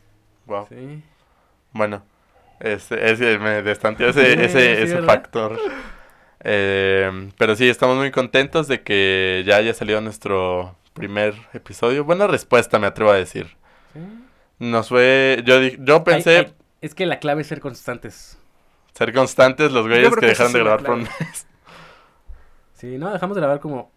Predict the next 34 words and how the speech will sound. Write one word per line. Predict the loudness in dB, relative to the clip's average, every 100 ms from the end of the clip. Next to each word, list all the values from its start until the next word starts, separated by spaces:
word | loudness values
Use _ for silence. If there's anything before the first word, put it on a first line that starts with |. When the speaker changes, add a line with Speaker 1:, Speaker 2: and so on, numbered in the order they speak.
| _ _
Speaker 2:
una | -20
semana, | -18 -18 -16 -16
¿no? | -20 -20 _ _ _ _ _ _ _
Una | -20
semana, | -16 -16 -16
dos | -16 -14
semanas. | -14 -16 -20 _ _ _ _ _ _ _ _ _ _ _ _ _
Speaker 1:
Tres | -6 0 0 0 -4
mínimo. | -6 -6 -8 -10 -14 _ _ _ _
Speaker 2:
No | -18
me | -18
acuerdo. | -16 -18 _ _ _ _ _ _ _ _ _ _
Speaker 1:
Es | -4 2
que | 6 8 8 6
unos | 4 2 2
pedotes. | 4 4 2 -4 -8 -14 -20 _ _ _ 0
La | 2
verdad | 4 4
es | 2
que | -2 0 2 0 -4 -8 -4
temas, | 0 4 4 4 0 -14 _ _ -20 -20 _
por | 2 4
temas | 4 4 4
de | 4
fuerza | 4 4 2
mayor, | 0 0 -2 -4 _ _
no | -12 -12
hemos | -10
grabado. | -12 -12 -14 _ _ _ _ _ _ _ 0
Hasta | 0 -2
el | 0
día | 0
de |
hoy. | 0